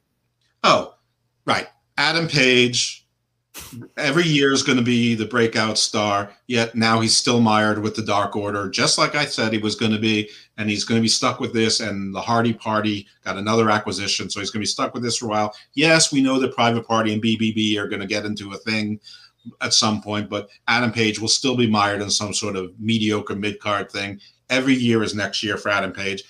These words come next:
and then they sign a guy like Christian, and then they're gonna sign Chad Gable or someone else down the line who will keep Adam Page in, in the mid card.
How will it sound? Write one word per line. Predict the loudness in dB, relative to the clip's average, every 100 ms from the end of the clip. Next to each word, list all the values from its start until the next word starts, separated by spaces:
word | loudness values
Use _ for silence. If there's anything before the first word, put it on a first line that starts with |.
| _ -4
and | 0
then | 2
they | 4
sign | 4 2 2
a |
guy | 2
like | 2 0
Christian, | 0 -2 -2 -4 -8 -12 -20 _
and | -6
then | -2
they're | -2 0
gonna | 0
sign | 0 2 0 0 -2 -6 -16 _ _ _ _ _ _
Chad | -4 0 0 2
Gable | 2 4 2 2 0 0
or | -2 -2 -6 -8 -12 _
someone | -2 2 4 4
else | 6 4 4
down | 2 2
the | 4
line | 2 2 2 0
who | -2 0
will | 2 0 -2 -10 _ _
keep | -2 -2 -2 -4
Adam | -2 -2 -2
Page | -4 -2 -4 -6
in, | -8 -8 -8
in | -8
the | -8
mid | -10 -10
card. | -14 -16